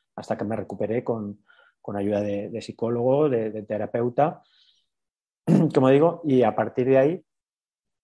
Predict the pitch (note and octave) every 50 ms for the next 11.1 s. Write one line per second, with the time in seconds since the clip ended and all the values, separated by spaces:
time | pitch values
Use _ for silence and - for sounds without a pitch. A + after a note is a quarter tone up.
0 | - - A2+ A2+ A2 G#2+ G#2+ G#2+ G#2 - - - - - B2 A#2 - - A#2+ A#2
1 | B2 - - A2+ A2 A2+ C3 B2 A2 - - A2+ A#2+ B2+ B2+ - - - B2+ A2+
2 | - A#2+ A#2 A#2+ B2 B2+ B2 A#2+ - - - - - A#2+ A2+ A#2 G2 F#2+ - -
3 | G#2+ G#2+ G#2 G2+ - _ _ A#2 A2 A2 A2 A2+ A2+ A#2 A2+ A2+ A#2+ A#2+ B2 A#2
4 | A2+ - A#2+ B2+ C#3 - B2+ G#2+ - - G#2+ A2 - - B2+ A#2+ A2+ - A#2+ G2
5 | - - A#2+ A2+ G#2+ G#2 G#2 G#2 G2+ F#2 - G2 G2+ C3+ C#3 - - F2+ - _
6 | _ - G#2+ G2 F#2+ F#2+ F#2 F#2+ F#2+ F#2+ G2 F#2+ _ _ _ _ _ _ _ A2+
7 | G#2+ - - G2+ - A#2 G#2+ - - G#2 G#2+ G#2 G2+ - G#2+ G2+ A#2+ A2 G#2+ A2
8 | A#2+ C3 C3 C3+ B2+ B2 A#2 G#2+ F2+ - - - - G#2 G2+ F#2+ - - A2 A2
9 | A2+ A#2 A2+ G#2+ - C3 B2+ C#3 D#3 F#3+ - - _ _ _ _ _ _ _ _
10 | _ - - A#2 G#2+ G#2 G#2+ A2 G#2+ A2+ G2 A2 G#2 A2+ A2+ A#2+ A#2+ B2+ C3+ C#3
11 | C#3+ C#3+